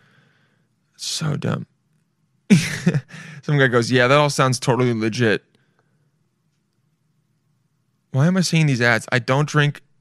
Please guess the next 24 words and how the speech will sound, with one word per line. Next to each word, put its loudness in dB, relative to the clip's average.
I 0
don't 0
drunk -2
energy 0
drinks. -4
Good 4
old 2
coffee -2
for -2
me." -2
Four -2
comments. -2
<laughs> -16
That's -6
usually 2
a 2
good -2
sign. -2
Um, -2
God, -6
I -4
love -4
bad -4
ads. -10